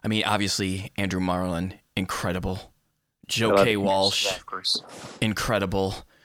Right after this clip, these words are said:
Speaker 1: Both incredible composers. But as mandolin players, also, you know, kind of like, I think a lot of people be like, "Yeah, totally." But for instance, on this song,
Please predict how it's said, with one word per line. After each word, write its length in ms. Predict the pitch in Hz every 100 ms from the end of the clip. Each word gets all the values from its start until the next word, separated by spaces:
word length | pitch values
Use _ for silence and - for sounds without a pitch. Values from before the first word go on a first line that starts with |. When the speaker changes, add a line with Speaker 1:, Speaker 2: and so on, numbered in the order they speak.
| _ -
Speaker 1:
Both 300 | 117 123 120
incredible 460 | 110 127 110 104
composers. 680 | 98 98 113 104 107 110 - - -
But 120 | 151
as 140 | 160 135
mandolin 380 | 165 143 160 175
players, 340 | 180 175 165
also, 320 | 151 139 151
you 200 | 131 135
know, 100 | 120
kind 240 | 117 127 117
of 80 |
like, 360 | 113 104 95 - - - - _
I 80 | 107
think 120 | 101
a 40 | 98
lot 120 | 98
of 60 |
people 220 | 98 98 -
be 80 |
like, 180 | 95 95
"Yeah, 160 | 143 196
totally." 540 | - 180 180 80 92 - -
But 120 | 123
for 100 | 135
instance, 260 | 147 143 123
on 120 | 113
this 120 | 185
song, 480 | - 107 95 92 95